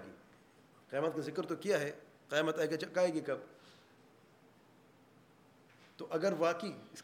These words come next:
قبال ہے، اس میں علم ہے اور اللہ کی طرف سے آئے ہو تو پھر تمہارا علم بھی ویسا ہونا چاہیے۔ سبحان اللہ۔ اچھا، وقالوا، دوسری آیت،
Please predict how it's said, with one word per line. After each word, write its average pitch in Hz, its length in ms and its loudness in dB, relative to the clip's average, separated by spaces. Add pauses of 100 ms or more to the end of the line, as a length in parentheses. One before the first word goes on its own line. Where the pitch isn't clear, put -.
(120)
قبال 165 420 6
ہے، 180 80 4
اس 160 160 0
میں 156 200 2
علم 170 300 4
ہے 160 160 0 (420)
اور 160 140 4
اللہ 175 120 6 (240)
کی 175 100 0 (200)
طرف 170 200 2
سے - 160 -2
آئے 170 240 10
ہو 160 180 4
تو 170 100 0
پھر 165 100 0
تمہارا 175 280 4
علم 208 200 2
بھی 175 60 -2
ویسا 185 220 6
ہونا 156 220 6
چاہیے۔ 107 400 -4 (880)
سبحان 113 360 -10
اللہ۔ 95 180 -12 (960)
اچھا، - 200 -14 (2250)
وقالوا، 175 600 2
دوسری 156 240 -2
آیت، 113 100 -4